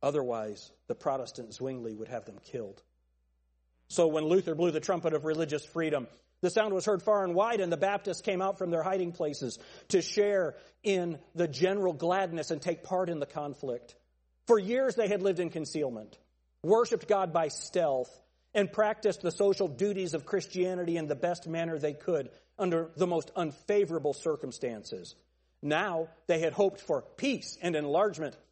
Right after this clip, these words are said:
and fondly expected to enjoy the cooperation of the reformers in carrying into effect those changes which they knew were required in order to restore Christian churches to their primitive purity. They were doomed to bitter disappointments.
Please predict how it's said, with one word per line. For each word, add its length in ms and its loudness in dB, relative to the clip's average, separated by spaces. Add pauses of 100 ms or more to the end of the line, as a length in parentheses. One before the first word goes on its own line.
(160)
and 160 0
fondly 440 2
expected 560 0
to 100 4
enjoy 320 2
the 100 -2
cooperation 800 0
of 100 -2
the 80 0
reformers 540 -4 (280)
in 120 2
carrying 440 2
into 240 2
effect 400 0
those 300 2
changes 640 -2 (300)
which 260 6
they 220 2
knew 400 2
were 180 4
required 800 0
in 140 2
order 200 2
to 140 0
restore 480 0
Christian 400 -2
churches 480 -2 (300)
to 120 2
their 160 0
primitive 640 -2
purity. 560 -4 (680)
They 100 8
were 140 2
doomed 600 2 (320)
to 60 2
bitter 320 2
disappointments. 640 -4